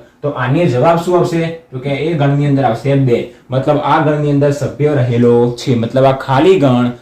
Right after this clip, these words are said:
નથી. તો અહીંયા લખી દેવાનું કે આપેલ ગણ એ ખાલી ગણ નથી. ઓકે, ઉપરનો ગણ ખાલી હતો કારણ કે એની અંદર ગણમાં કોઈ સભ્યો જ નહોતા, કારણ કે એવી કોઈ સંખ્યા જ ના હોય કે જે બે વડે વિભાજ્ય હોય અને અયુગ્મ,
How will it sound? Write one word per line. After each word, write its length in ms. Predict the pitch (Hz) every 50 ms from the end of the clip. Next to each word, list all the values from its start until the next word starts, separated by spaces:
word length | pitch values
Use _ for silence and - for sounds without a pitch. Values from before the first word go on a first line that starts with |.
| _ _ -
નથી. 420 | 123 127 120 113 - 104 101 98 - _ _ -
તો 80 | 127
અહીંયા 280 | 123 120 120 117 120 139
લખી 260 | 139 135 131 - 165
દેવાનું 300 | 156 139 135 131 131 123
કે 60 | -
આપેલ 440 | 123 - 120 123 123 123 160 165 165 143
ગણ 260 | 123 117 117 117 120 127 - - _ _ _ _ _ -
એ 100 | 117 120
ખાલી 400 | 120 - - 113 113 123 143 143
ગણ 300 | 123 113 107 110 120 139 - - - _ _ - 127 123 120
નથી. 420 | 120 117 104 - - 95 90 90 - - _ _ - - - _ -
ઓકે, 220 | 123 123 147 156 156 - - - _ _ _ -
ઉપરનો 400 | 135 131 - 151 151 147 143 139
ગણ 160 | 135 127 123 -
ખાલી 260 | - 120 131 147 156 156
હતો 120 | 143 175
કારણ 260 | 156 147 151 151 160 151
કે 100 | 147 160
એની 220 | 151 151 160 170
અંદર 220 | 170 165 165 165
ગણમાં 400 | 156 143 139 143 147 165 170 160
કોઈ 120 | 151 160 165
સભ્યો 380 | 165 - 180 160 151 185 190 185
જ 60 | 135
નહોતા, 240 | 147 139 123 127 127 127 - - _ -
કારણ 200 | 147 143 156 165
કે 80 | 170 180
એવી 200 | 170 165 185 190
કોઈ 140 | 196 196
સંખ્યા 420 | 185 - 170 147 139 - 208 202 208
જ 80 | 185
ના 80 | 185 185
હોય 220 | 180 175 160 156 156 - - - _
કે 80 | 151 151
જે 120 | 135 165
બે 220 | 151 151 165 180 190
વડે 240 | 190 190 190 196
વિભાજ્ય 440 | 196 185 185 - 180 185 185 185 190
હોય 240 | 196 190 190 196 196
અને 260 | 196 - 170 165 180
અયુગ્મ, 600 | 180 - - - 170 185 175 165 156 127 131 131